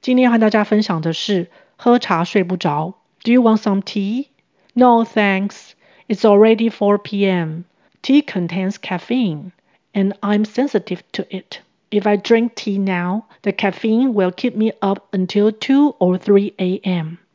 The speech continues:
I need to avoid it.分别是指什么意思呢？Do you want some tea？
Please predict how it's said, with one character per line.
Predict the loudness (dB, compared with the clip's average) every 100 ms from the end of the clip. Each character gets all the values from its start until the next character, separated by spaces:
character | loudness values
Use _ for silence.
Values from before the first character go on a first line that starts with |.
| _
I | 2
need | 4 4 2
to | -4
avoid | -2 0 4 2 2
it. | -6 -12 -20 _ _ _
分 | -2 0
别 | 2 -2
是 | -2
指 | -4 -2
什 | -2
么 | -2
意 |
思 | -4 -4
呢？ | -4 -4 -6 -10 _ _ _
Do | 0
you | 4
want | 4 2
some | 2 -2
tea？ | -2 -4 -4 -4 -6